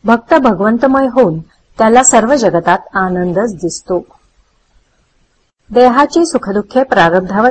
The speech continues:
टाकूया आणि नामस्मरण प्रयत्नाने व प्रेमाने करूया.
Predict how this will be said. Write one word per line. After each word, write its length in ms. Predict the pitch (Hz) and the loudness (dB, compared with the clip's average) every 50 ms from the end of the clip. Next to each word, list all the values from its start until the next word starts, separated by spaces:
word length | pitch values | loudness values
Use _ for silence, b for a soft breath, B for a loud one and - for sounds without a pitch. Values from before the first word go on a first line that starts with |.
| - | 0
टाकूया 320 | - 190 - 175 160 151 147 - _ _ _ _ _ _ - | -2 -4 -2 -2 -4 -4 -4 -10 _ _ _ _ _ _ -6
आणि 200 | 226 226 240 269 | -2 0 2 2
नामस्मरण 720 | 254 196 165 170 180 208 269 269 - 196 160 151 175 214 | 2 2 2 2 2 0 -2 -2 -2 -4 -4 -4 -4 -6
प्रयत्नाने 800 | 220 - - - 196 202 208 220 226 - 269 233 190 165 156 175 | -8 -6 -4 0 2 2 2 2 0 0 0 0 0 0 -2 -4
व 120 | 190 214 226 | -4 -4 -4
प्रेमाने 540 | - 208 196 175 170 170 165 170 175 226 | -4 -2 0 0 0 0 -2 -4 -4 -6
करूया. 380 | 247 247 196 151 151 147 156 156 | -4 -4 -6 -6 -4 -6 -6 -8